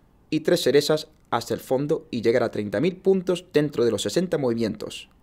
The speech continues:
Recuerde que usted no tiene que despejar todas las piedras,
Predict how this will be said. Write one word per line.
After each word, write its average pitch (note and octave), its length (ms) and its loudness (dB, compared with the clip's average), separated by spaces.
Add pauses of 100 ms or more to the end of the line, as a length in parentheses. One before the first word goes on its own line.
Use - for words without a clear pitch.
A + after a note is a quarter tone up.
(840)
Recuerde F3+ 500 2
que B2+ 60 -4
usted E3 260 2
no D3 120 2
tiene D3 280 0
que A#2+ 120 0
despejar A2+ 500 -2
todas A2+ 220 0
las G2 140 -4
piedras, - 540 0